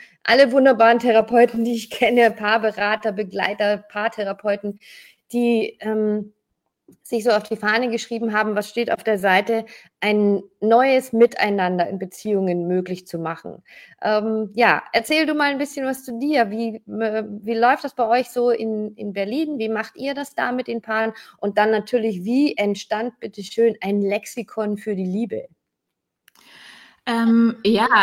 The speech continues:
Speaker 2: also viele große Fragen. Da fange ich
Speaker 1: <laughs>
Speaker 2: gerne mal an. Bei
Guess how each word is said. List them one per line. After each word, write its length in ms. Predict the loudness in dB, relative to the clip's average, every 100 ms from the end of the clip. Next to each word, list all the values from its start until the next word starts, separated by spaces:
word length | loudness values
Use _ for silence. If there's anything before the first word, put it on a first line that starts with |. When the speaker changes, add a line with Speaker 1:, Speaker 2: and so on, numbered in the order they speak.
| 4
Speaker 2:
also 420 | 2 0 0 -2 -2
viele 280 | -2 0
große 360 | 0 0 -2 -4
Fragen. 640 | -8 -4 -2 0 2 2
Da 140 | 4 2
fange 220 | 4 0
ich 160 | 0 -2
Speaker 1:
<laughs> 20 |
Speaker 2:
gerne 220 | 0 0
mal 240 | 0 -2 0
an. 300 | 0 0 0
Bei 420 | 0 2 -2 -4